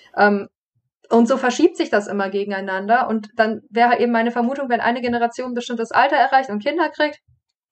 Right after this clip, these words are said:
dann versuchen die nochmal den Kram, der ihnen wirklich wichtig war, weiterzugeben. Also ich kann davon ausgehen, dass meine Kinder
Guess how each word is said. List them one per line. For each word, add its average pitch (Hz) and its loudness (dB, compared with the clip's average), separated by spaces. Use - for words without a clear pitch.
dann 226 2
versuchen 254 0
die 277 -4
nochmal 277 0
den 254 -2
Kram, 254 2
der 233 2
ihnen 233 -2
wirklich 226 -6
wichtig 233 -6
war, 220 2
weiterzugeben. 190 -2
Also 170 -10
ich 202 -8
kann 233 2
davon 233 -2
ausgehen, 269 -2
dass 226 0
meine 226 0
Kinder 262 0